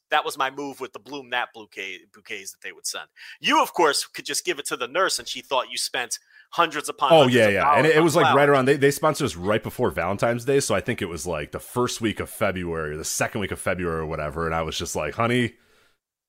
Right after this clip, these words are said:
Speaker 2: you know, I know it's not <laughs> Valentine's Day yet, but this is all yours." <laughs> And,
Speaker 1: Yeah.
Speaker 2: and she, to the nurse's credit, she gave it, like, f-, maybe four or five minutes of, like, "Oh my God, I can't believe you did that." And then she went, "Is this a sponsorship for the <laughs> podcast?" And I was like,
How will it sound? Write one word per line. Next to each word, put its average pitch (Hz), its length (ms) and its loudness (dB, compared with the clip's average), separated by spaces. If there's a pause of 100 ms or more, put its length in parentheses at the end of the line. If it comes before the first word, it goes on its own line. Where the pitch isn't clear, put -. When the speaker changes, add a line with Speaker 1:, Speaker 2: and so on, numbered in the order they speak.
(140)
Speaker 2:
you 127 80 0
know, 139 60 2
I 123 100 4
know 160 140 6
it's 156 100 4
not 160 140 6
<laughs> - 0 -
Valentine's 156 440 4
Day 147 120 6
yet, 117 280 6
but 101 120 -4
this 104 120 -4
is 101 100 -2
all 104 140 4
yours." 104 240 -2
<laughs> - 460 -10
And, 135 140 -2 (440)
Speaker 1:
Yeah. 135 200 6
Speaker 2:
and 139 260 2
she, 190 240 2 (420)
to - 180 0
the 147 140 2
nurse's 160 280 2
credit, 127 300 4
she - 140 0
gave 113 220 4
it, - 120 -2
like, 85 300 -2 (580)
f-, - 220 -10
maybe 147 460 4
four 139 240 2
or 123 40 0
five 123 240 4
minutes 113 260 0
of, 101 140 2
like, 95 140 2
"Oh 139 120 2
my 127 160 4
God, 170 160 4
I 175 40 4
can't 151 180 0
believe 123 180 0
you 104 60 0
did 135 140 0
that." 101 100 2
And 92 80 -4
then 110 80 0
she - 120 -2
went, 98 240 0 (680)
"Is 156 100 2
this 415 140 4
a 427 80 6
sponsorship 143 680 4
for 180 100 0
the 165 80 2
<laughs> - 140 -10
podcast?" - 600 -4
And 143 120 -6
I - 40 -6
was 156 140 -6
like, 123 200 -4